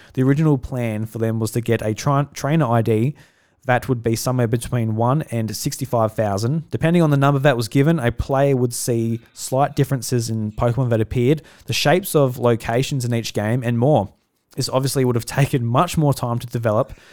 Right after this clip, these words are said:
and the variations between the trainer I Ds would have been minor in some instances. So, yeah, just, it's, it's kind of interesting, like, how you maybe could have some, I guess, variety in games, and as you're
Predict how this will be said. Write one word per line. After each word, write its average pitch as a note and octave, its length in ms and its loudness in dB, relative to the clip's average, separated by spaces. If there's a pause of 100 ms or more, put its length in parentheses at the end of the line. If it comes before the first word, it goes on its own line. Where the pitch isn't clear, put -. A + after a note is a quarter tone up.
(220)
and A#2+ 180 -2
the A#2 140 4
variations A#2 640 2
between A2+ 280 -4
the G#2 60 -2
trainer A#2 320 -2
I G#2+ 140 0
Ds A2 320 0
would A2+ 120 -2
have G#2+ 120 -4
been G#2+ 300 -4
minor G#2+ 360 -2
in G#2+ 200 -4
some G#2+ 340 -6
instances. A2+ 640 -6 (1300)
So, B2 420 4 (240)
yeah, E3+ 320 0
just, - 360 -2 (460)
it's, - 300 -10
it's D#3 120 -4
kind D#4 180 2
of D3+ 80 0
interesting, D3 380 0
like, G#2+ 320 2 (600)
how C3+ 240 0
you A2 320 -2
maybe A2 260 -2
could A#2+ 280 -2
have A2+ 260 0
some, G#2 460 -2 (480)
I A#2 40 -16
guess, A2 180 -6
variety A2 460 2
in A#2 120 0
games, A2+ 340 0
and A2 100 -2
as G#2+ 140 0
you're A#2 60 -8